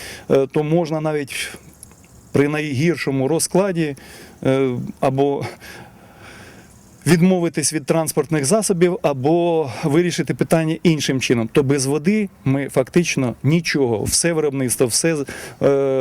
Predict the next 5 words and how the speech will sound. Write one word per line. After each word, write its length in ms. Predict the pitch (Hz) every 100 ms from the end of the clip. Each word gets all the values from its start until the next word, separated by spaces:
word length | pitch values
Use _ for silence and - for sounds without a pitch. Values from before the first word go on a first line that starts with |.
| 131 127 120 120 123 131
вирощування 1000 | 139 120 156 170 147 - 143 139 135 131 117
всієї 560 | - - - 156 151 139
нашої 640 | 143 131 139 131 127 123
сільськогосподарської 1400 | - 131 151 156 - - 131 143 127 160 147 135 - 131
продукції 520 | 131 143 196 -